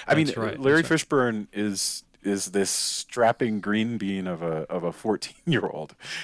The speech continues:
Speaker 1: you know, who
Speaker 2: Right.
Speaker 1: is masquerading as a seventeen-year-old here. He's a kid. He would be listening to whatever. And, uh, you know, they'd, so be listening to what kids would be listening to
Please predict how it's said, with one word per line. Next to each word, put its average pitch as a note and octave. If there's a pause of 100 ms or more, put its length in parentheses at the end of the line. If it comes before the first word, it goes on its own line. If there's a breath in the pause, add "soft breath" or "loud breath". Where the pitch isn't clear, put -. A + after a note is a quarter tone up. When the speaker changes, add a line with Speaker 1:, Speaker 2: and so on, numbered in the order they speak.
(120 loud breath)
Speaker 1:
you F#2+
know, F#2
who G#2+
Speaker 2:
Right. G#2
Speaker 1:
is F#2
masquerading G2
as F2
a F2
seventeen-year-old E2+
here. E2
He's E3+
a G3+
kid. A#3
He F#2
would A#2
be B2
listening B2+
to A2+
whatever. G#2+ (420 loud breath)
And, B2
uh, G#2+ (640)
you A#2
know, F#2
they'd, C3+
so F3
be D3+
listening D#3
to B2
what A#2
kids C3
would G#2+
be G#2
listening F#2+
to F2+